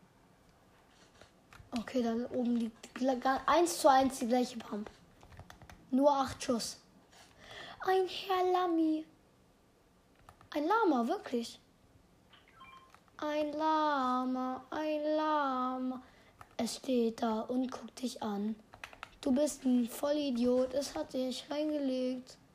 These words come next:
Es steht da und guckt dich an. Ein Lama. Lama. Du bist ein Volli-, nein.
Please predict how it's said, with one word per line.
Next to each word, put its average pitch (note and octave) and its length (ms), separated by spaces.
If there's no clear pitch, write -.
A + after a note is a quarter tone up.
Es A3+ 200
steht A3+ 440
da A3 300
und B3 320
guckt - 240
dich B3 180
an. G#3 180
Ein G#3+ 400
Lama. G#3+ 1000
Lama. B3+ 1080
Du B3 140
bist D4 420
ein D4 260
Volli-, C4+ 480
nein. A3+ 320